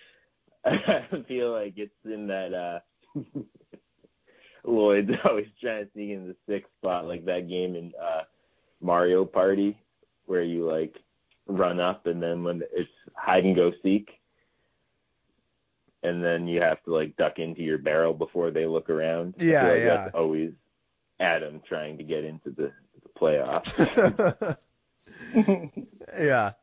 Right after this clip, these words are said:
Speaker 2: Uh, well, this matchup with Andy could go a long way in making that happen. Uh, they're only separated at this point by two games. So, uh,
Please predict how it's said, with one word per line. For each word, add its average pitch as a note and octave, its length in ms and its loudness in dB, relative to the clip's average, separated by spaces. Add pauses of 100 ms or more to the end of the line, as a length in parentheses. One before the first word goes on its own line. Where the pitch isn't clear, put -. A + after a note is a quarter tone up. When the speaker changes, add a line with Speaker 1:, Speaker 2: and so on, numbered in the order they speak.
Speaker 2:
Uh, B2 640 4
well, C3+ 420 2
this D3 280 -4
matchup C3 460 -4
with B2 280 -4
Andy B2 320 -4
could C3+ 220 -8
go A2+ 460 -2 (360)
a B2+ 100 -2
long B2+ 600 0
way C3+ 280 2
in C3 140 -2
making C3+ 460 -4
that A#2 260 -4
happen. A2 560 -4
Uh, G#2+ 480 -2 (1200)
they're C#3+ 300 0
only F3+ 240 0
separated G2+ 600 -4
at B2+ 220 -4
this C#3 180 -4
point C#3+ 360 -4
by A#2 220 -2
two C3+ 380 -2
games. A#2+ 480 -4
So, A2+ 560 -4 (720)
uh, G#2 320 -6